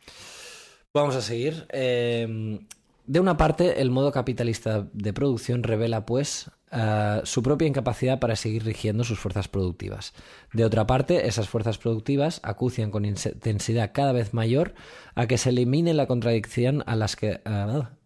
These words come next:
a que l-, se las redima de su condición de capital, a que se reconozca, de hecho, su carácter de fuerzas productivas sociales. Es decir, mm, si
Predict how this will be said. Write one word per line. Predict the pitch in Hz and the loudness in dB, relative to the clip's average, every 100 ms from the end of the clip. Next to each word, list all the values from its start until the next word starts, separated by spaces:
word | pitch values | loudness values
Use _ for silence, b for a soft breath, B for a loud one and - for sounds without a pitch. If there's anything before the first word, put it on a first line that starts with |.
| - | -8
a | 117 107 | -6 -2
que | 123 120 | 0 2
l-, | 113 - | 2 0
se | - 123 | 0 2
las | 113 113 107 - - B B - | 4 2 2 -2 -10 B B -4
redima | 110 120 117 143 156 | 0 2 4 4 4
de | 139 | 2
su | 117 123 | 2 0
condición | 117 110 101 123 127 | 0 0 0 0 0
de | 120 | 0
capital, | 123 120 120 135 - B B B | 0 0 2 2 0 B B B
a | 110 | -2
que | 110 | -2
se | - 110 | 0 0
reconozca, | 110 107 113 131 135 - 123 - | 0 0 2 2 0 0 -2 -2
de | 101 104 117 | -2 2 2
hecho, | 131 - 123 | 2 0 0
su | - 113 | 0 0
carácter | 104 113 127 | 0 0 0
de | 110 | 0
fuerzas | 98 107 110 113 | 0 0 0 -4
productivas | - 101 90 92 95 | -2 -4 -2 -4 -2
sociales. | 87 85 95 101 101 - b b b b b b _ _ _ _ _ _ _ _ - | -4 -6 -8 -8 -12 -20 b b b b b b _ _ _ _ _ _ _ _ -4
Es | 131 | 0
decir, | 135 117 117 95 - - b b b _ _ _ _ _ | 0 -2 -4 -4 -8 -20 b b b _ _ _ _ _
mm, | 107 107 107 104 104 104 101 | -10 -8 -8 -8 -8 -10 -10
si | - - 120 113 - | -8 -6 -4 -4 -8